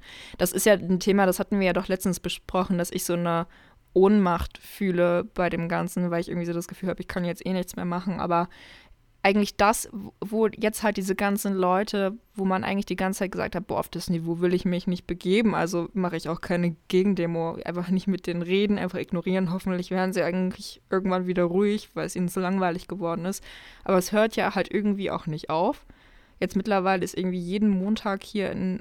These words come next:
Halle schon wieder so eine richtig große Demo, teilweise von dreitausend Leuten. Ich meine, klar kommen die von überall her, das sind nicht alles Hallenser. Ähm, aber die, äh,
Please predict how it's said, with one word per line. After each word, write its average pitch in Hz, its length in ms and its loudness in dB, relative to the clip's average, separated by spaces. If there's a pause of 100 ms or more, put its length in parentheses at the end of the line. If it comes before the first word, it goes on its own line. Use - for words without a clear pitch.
Halle 196 220 -4
schon 196 160 -4
wieder 196 160 -2
so 190 80 -2
eine 185 180 0
richtig 226 420 -2
große 240 800 0 (380)
Demo, 233 320 6
teilweise 202 460 2
von 185 180 -2
dreitausend 185 720 -2
Leuten. 175 320 2
Ich 175 80 -4
meine, 160 120 -2
klar 180 200 0
kommen 180 180 2
die 170 60 -2
von - 160 -6
überall 180 400 2
her, 190 200 4
das 175 140 0
sind 190 100 -4
nicht - 100 -4
alles 151 180 -4
Hallenser. 190 460 2 (640)
Ähm, 175 560 0 (1040)
aber 180 240 10
die, 185 420 -2
äh, 175 260 -2